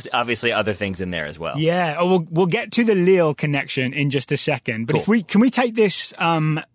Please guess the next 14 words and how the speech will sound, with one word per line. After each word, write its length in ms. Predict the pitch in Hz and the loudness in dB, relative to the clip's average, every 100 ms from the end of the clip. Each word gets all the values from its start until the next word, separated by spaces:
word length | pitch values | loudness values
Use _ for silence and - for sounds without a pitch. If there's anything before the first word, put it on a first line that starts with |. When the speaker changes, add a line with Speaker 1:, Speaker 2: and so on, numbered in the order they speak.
| _ | _
Speaker 2:
just 200 | 226 175 | -4 -4
on 160 | - 190 | 0 -2
its 180 | 190 | 0
own, 180 | 208 175 | 2 2
as 120 | 127 | 0
if 100 | 139 | 0
he 80 | 165 | 2
was 60 | 156 | 2
Speaker 1:
Sure. 80 | 160 | 2
Speaker 2:
just 220 | 185 - | 2 2
going 180 | 196 175 | 2 2
to 80 | 165 | 2
Boa 220 | 165 160 | 2 2
Vista 360 | 143 131 - | 2 -2 -2